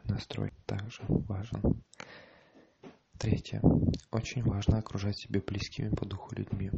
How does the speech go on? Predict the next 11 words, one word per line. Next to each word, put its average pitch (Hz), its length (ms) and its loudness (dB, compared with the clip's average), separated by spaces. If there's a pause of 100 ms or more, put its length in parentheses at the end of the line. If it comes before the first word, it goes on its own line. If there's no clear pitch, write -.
(420)
проточными 98 580 -2
людьми, 95 400 0 (300)
так - 160 2
называемыми. 95 800 -2 (1200)
Это 107 400 -2 (360)
про - 140 0
то, - 180 -2
что, - 360 -6 (840)
э, 104 300 -2
тебе 107 220 2
нужны 101 600 8